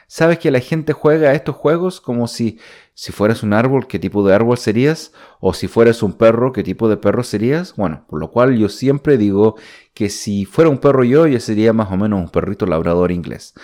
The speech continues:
Soy bastante tranquilo, perseguiría la pelota si me la lanza,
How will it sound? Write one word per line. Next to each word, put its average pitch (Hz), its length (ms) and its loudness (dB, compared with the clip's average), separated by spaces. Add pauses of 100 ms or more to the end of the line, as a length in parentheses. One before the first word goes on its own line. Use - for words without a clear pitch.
(220)
Soy 113 200 0
bastante 98 300 0
tranquilo, 139 840 2 (380)
perseguiría 92 480 0
la 87 120 2
pelota 120 300 0
si 113 100 -12
me 101 100 0
la 95 80 0
lanza, 135 580 -2